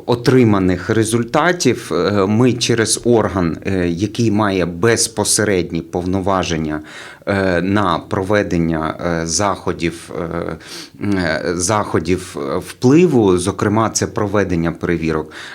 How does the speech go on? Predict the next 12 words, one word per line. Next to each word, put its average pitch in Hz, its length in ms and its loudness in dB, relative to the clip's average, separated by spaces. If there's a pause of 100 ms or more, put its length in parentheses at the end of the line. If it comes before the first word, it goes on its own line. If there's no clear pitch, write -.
е, 92 300 2
ми 120 200 2
вже, 117 180 0
відповідно, 107 580 0
у - 180 0
разі, 87 580 0
е, 90 240 2
фіксації 95 640 -2
перевищень, 95 840 0 (100)
е, 82 640 -4 (800)
забруднюючих 92 840 0
речовин, 143 580 2